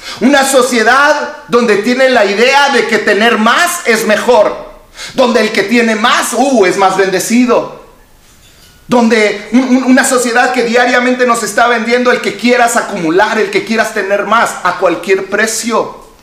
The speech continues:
No importa si es matando a otros por medio de la droga.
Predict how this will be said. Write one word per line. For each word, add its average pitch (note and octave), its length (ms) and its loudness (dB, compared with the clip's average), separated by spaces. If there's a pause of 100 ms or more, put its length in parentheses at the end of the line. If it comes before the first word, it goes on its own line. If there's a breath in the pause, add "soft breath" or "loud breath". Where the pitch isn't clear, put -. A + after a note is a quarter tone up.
(380 loud breath)
No D#3+ 120 0
importa G#3 540 0
si F3+ 180 -4
es F3+ 100 -2
matando G3 540 0
a E3 80 4
otros F3 800 -2 (140)
por C#3+ 160 -4
medio D3 300 0
de C3+ 100 -4
la C3 120 0
droga. D3+ 600 0